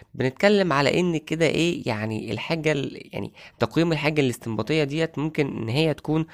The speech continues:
صحيحة أو غير صحيحة، تمام؟ اللي هي يعني ب-، باطلة أو فاسدة أو كل الكلام ده. ناخد أمثلة، ناخد أمثلة. لما نقول كل القطط ثدييات، كل النمور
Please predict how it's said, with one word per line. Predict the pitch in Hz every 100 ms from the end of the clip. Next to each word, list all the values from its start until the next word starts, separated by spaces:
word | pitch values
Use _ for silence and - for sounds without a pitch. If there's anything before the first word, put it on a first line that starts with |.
| - -
صحيحة | - - 165 - 156 - - -
أو | - 151 - - - -
غير | 113 139
صحيحة، | - 123 139 160 185 196 _ _ -
تمام؟ | 110 147 160 -
اللي | - 113
هي | 131 135 127 - - -
يعني | 107 110 107 110
ب-، | 120 - 123
باطلة | 131 131 127
أو | - -
فاسدة | - 135 123 131 131 - - -
أو | 110
كل | 120 123
الكلام | 113 - 104 98
ده. | 95 - _ - - _ -
ناخد | 131 175 170 -
أمثلة، | 131 - 143 120 - -
ناخد | 110 123 123 -
أمثلة. | 110 107 - -
لما | 117 139
نقول | 135 156 107 - - - _
كل | 185 208
القطط | 185 160 202 196 190 - - _
ثدييات، | - 127 127 120 107 - - - _ _ _ _ - _ _ _ -
كل | 165 180 147
النمور | 135 123 156 180